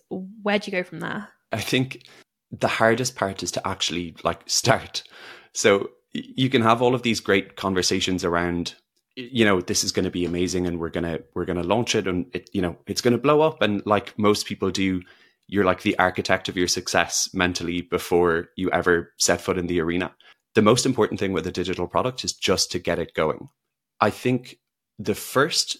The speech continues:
Speaker 2: step that I would take, and I'll caveat this by saying that I'm perhaps a bit more cautious about this approach than some creators would be.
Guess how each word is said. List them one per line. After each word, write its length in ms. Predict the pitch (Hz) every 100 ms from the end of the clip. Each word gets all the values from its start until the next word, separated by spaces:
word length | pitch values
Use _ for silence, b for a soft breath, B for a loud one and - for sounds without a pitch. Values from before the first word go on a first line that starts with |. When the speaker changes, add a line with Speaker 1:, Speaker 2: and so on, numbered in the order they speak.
| _
Speaker 2:
step 420 | - - 107 104 -
that 100 | 90
I 120 | 90
would 160 | 90 87
take, 400 | 87 98 - - _ _ _ -
and 420 | 98 90 90 - -
I'll 100 | 101
caveat 500 | 95 - 113 147 127
this 160 | 120 -
by 140 | 110
saying 300 | 95 98 98
that 200 | 92 90 b b _ -
I'm 180 | 107 113
perhaps 440 | - 110 123 127
a 60 | 117
bit 300 | - 113 -
more 280 | 101 101 98
cautious 560 | - - 95 - 104
about 520 | 98 98 95 87 - - _
this 220 | - 104
approach 360 | 101 107 117 -
than 140 | 104
some 240 | 95 104 104
creators 420 | - 113 127 131
would 140 | 127
be. 240 | 127 -